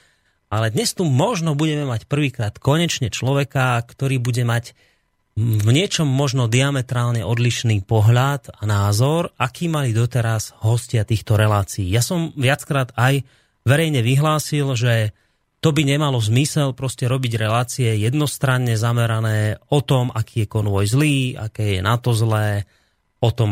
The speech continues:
aké sú vojenské základne zlé, že to, keď to niekoho teší, tak potom treba hľadať priestor v nejakom inom médiu. Hovorili sme, hovorili sme o tom, že jednoducho bude dobré vypočuť si aj tie názory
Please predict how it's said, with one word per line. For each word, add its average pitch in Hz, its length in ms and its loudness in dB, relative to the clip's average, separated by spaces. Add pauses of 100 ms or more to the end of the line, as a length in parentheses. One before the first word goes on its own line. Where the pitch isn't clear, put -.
aké 95 160 -6
sú - 160 -6
vojenské 135 480 0
základne 113 560 -4
zlé, 123 480 0 (480)
že 107 400 -2 (320)
to, 170 320 0 (320)
keď 156 80 0
to 131 160 -2
niekoho 131 320 0
teší, 120 320 -2
tak - 160 -10
potom 110 240 -2
treba 107 240 2
hľadať 107 320 0
priestor 113 480 -2
v 113 160 0
nejakom 101 240 -2
inom 135 240 2
médiu. 139 640 0 (160)
Hovorili 120 320 -2
sme, 120 160 0
hovorili 123 400 2
sme 107 160 0
o 117 80 0
tom, 117 240 0
že 104 160 2
jednoducho 110 560 0 (320)
bude 135 320 2
dobré 120 320 2
vypočuť 120 400 -2
si - 160 -4
aj 110 320 2 (640)
tie 98 400 2
názory 107 480 0